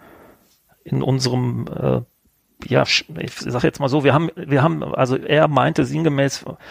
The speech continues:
eigentlich haben wir das nicht wirklich hinbekommen, Verhalten zu ändern. Und, ähm, da kann man das, die Wissenschaft als gescheitert sehen. Ich, da habe ich mich gefragt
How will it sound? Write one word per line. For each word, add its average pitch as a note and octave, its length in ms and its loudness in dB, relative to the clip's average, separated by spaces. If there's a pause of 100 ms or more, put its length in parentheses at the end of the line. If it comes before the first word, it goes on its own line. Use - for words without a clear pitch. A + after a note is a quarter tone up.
(240)
eigentlich C#3+ 260 2
haben D3+ 120 6
wir D3 80 6
das C3+ 160 2
nicht C3 140 -2
wirklich - 240 0
hinbekommen, D3 600 0 (800)
Verhalten C3+ 540 2
zu - 140 -6
ändern. A2+ 440 -4 (720)
Und, B2 280 -2 (120)
ähm, A#2 320 4
da A2+ 80 2
kann C3+ 220 0
man C#3 140 2
das, - 420 0
die B2+ 200 -4
Wissenschaft C#3+ 580 -2
als - 500 -4
gescheitert - 600 2
sehen. A#2+ 520 0
Ich, - 160 -6 (240)
da C#3 140 -6
habe C3 180 0
ich C3+ 60 0
mich C3 120 -6
gefragt - 600 -2